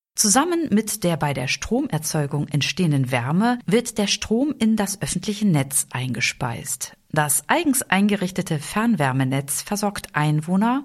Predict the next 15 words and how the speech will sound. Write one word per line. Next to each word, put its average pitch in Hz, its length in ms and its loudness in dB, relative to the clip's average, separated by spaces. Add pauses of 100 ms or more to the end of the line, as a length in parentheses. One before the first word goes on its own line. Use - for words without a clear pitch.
Viehzuchtbetriebe - 1300 -6
sowie 214 320 -2
die 240 140 -6
Gewerbeeinheiten 165 1000 0
mit 196 220 -2
Wärme. 127 480 -4 (760)
So 185 140 2
ist - 180 2
es 247 100 -4
dem 170 180 2
Dorf 156 280 0
gelungen, 165 640 2
energieautark 170 1080 0
zu 220 120 -4
werden 233 380 0